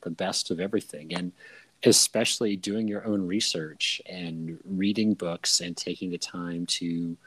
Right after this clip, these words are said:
find out for yourself, figure out for yourself, not just take somebody's word for it because they have a piece of paper or a white coat.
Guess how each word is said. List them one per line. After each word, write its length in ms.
find 360
out 160
for 100
yourself, 580
figure 400
out 160
for 200
yourself, 760
not 280
just 400
take 300
somebody's 600
word 260
for 280
it 180
because 500
they 160
have 240
a 40
piece 300
of 100
paper 380
or 220
a 60
white 280
coat. 500